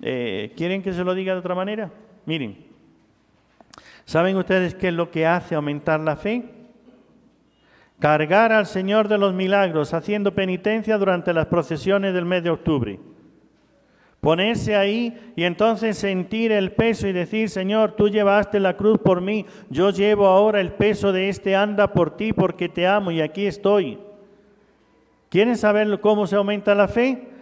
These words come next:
Es pasarse horas ahí delante del Señor de los milagros, diciéndole que le amo, estando con Él y agradeciéndole.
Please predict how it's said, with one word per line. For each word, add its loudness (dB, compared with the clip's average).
Es 0
pasarse 0
horas 2
ahí -2
delante -2
del -4
Señor -2
de -2
los -2
milagros, -4
diciéndole -4
que -2
le 0
amo, 2
estando -2
con 0
Él -2
y 0
agradeciéndole. -4